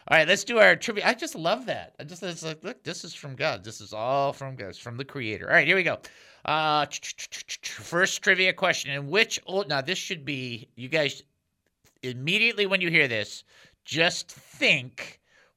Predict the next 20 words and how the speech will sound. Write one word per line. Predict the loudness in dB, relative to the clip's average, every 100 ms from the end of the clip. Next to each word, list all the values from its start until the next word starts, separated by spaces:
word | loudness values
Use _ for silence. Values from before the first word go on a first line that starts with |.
| -8
what | -6
would | -4 -6 -6
typ-, | -2 -2 -2
where | -8 -4
would | -4 -4
this | -4 -4
typically | -4 -4 -4 -6 -4
be? | -4 -4 -10 -20 -8
In | -6 2
which | 2 4
Old | 4 2 4
Testament | 6 6 2 -2 0
book | 2 2 0
is | -4
it | -6
said, | 0 4 4 0
"Food | -8 -4 -2 0 0 -2 -4 -8 -10 -2
gained | 0 0 0 -2 -4
by | 0 4 4 2
fraud | -2 2 6 8 8 6 4